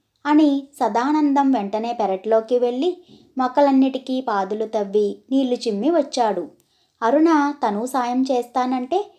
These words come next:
కసిరి పారేశాడు. భర్త కోపం అరుణకు వింతగా తోచింది. కోపం వచ్చినప్పుడు అతను తనను తాను నానా శ్రమ పెట్టుకుంటాడు. ఉపయోగకరమైన పనులే చేస్తాడు. అరుణ పొరుగింటావిడతో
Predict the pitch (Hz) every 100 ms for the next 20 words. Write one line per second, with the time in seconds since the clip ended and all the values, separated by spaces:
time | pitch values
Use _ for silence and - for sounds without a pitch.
0 | _ _ 277 269 254 285 285 254 247 247
1 | 208 180 - _ _ _ _ - 233 233
2 | 370 381 349 311 311 311 311 233 262 311
3 | 311 269 226 226 202 233 285 277 269 247
4 | 220 190 - _ _ _ _ - 226 226
5 | 330 359 330 320 302 311 311 277 254 262
6 | _ _ - 254 247 233 285 302 262 240
7 | 247 233 220 226 202 202 _ 214 196 202
8 | 208 208 190 202 269 302 269 269 254 247
9 | 202 175 - _ _ _ _ 208 208 214
10 | 240 269 277 277 285 285 277 262 269 330
11 | 330 269 - 254 - 202 - _ _ _
12 | _ 233 233 311 196 196 202 226 208 262
13 | 269 277 254 247 240 247 226 -